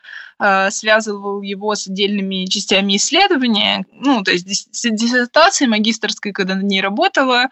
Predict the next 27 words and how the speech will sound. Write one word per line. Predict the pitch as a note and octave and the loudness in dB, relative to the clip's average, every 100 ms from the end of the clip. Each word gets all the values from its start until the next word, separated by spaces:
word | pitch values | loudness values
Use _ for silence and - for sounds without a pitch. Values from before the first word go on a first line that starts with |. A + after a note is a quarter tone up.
| - - _ A3 | -8 -20 _ -2
собственно, | G#3 - G#3+ G3 | -2 2 0 2
часть | A#3+ G3+ A#3 - | 2 2 0 -4
«Любовь» | G3+ G#3+ G3 G3+ G#3 | -2 0 2 0 0
с | |
перечеркнутой | G#3 G#3+ A3 G3+ - G3 F#3 F#3 F#3 | 0 0 2 0 0 -4 -2 -2 -2
вот | F3+ F#3+ | -2 -4
этой | F#3 F3 | -4 -4
вещью, | F#3 B3 D4 C4+ A#3 | 0 0 0 0 -2
strike-through | - G#3+ G3+ A3+ - B3+ A3+ | 0 2 4 2 0 2 4
<laughs> | - A3+ | 4 2
оформлением, | A3+ A3 A3 B3 C4 A#3 A3 A#3 - - - | 2 2 2 0 0 0 0 -2 -10 -14 -2
а, | G#3+ G3+ G3+ G3 | 2 4 4 0
это, | G#3+ G3+ G#3 G3 G3 F#3+ F#3 F3+ D#3+ _ _ - | -4 -2 0 2 0 0 -4 -6 -16 _ _ -12
а, | F#3 | -10
часть, | F3+ G#3+ A3+ - - G#3 | -2 0 0 -4 -10 -4
э, | F3+ | -4
которая | F3 F#3+ F#3 | -4 -6 -4
касалась | G3 G3 F#3 F#3+ | -2 0 0 0
теоретической | G#3 G3 G3 A3 G3 - F3 E3+ F3 | -2 0 0 -2 -2 -4 -2 -2 -2
главы | F3+ F3 F#3 F3+ | 0 0 0 -2
исследования | - G3 F#3+ F3 E3+ E3+ E3 D#3+ | 0 2 2 0 -4 -4 -6 -4
с | - - | -4 0
поиском | G3 F3 F3 - - - F#3+ | 2 2 0 -4 -4 -2 -2
концептуализации | F#3+ F3+ F#3+ G3 G3 G#3+ F3+ F3+ - | -4 -2 -2 2 4 6 4 2 0
разной | F3 - F3+ F3+ E3+ | 2 2 0 -2 -4
того, | F3 F3 F3+ | -2 -2 -2
как, | F3 E3+ E3 | 2 2 0